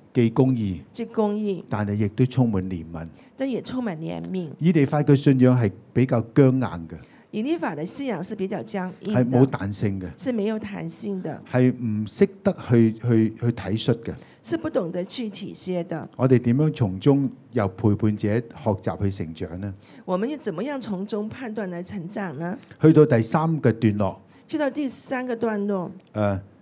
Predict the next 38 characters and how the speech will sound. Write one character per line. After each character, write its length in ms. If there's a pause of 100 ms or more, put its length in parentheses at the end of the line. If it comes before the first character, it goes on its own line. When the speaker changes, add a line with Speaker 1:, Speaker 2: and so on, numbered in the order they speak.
(140)
Speaker 1:
以 160
利 100
法 240
開 200
始 100
講 220
自 200
己 200
嘅 200
一 40
次 320 (160)
被， 280 (240)
呃， 200
被 200
神 320
啟 240
示 220
嘅 180
經 220
驗。 160 (460)
Speaker 2:
以 100
利 160
法 180 (160)
開 160
始 120
講 180
自 200
己， 280 (180)
嗯， 260
曾 180
經 160
被 160
神 200
啟 220
示 140
的 120
經 260
驗。 240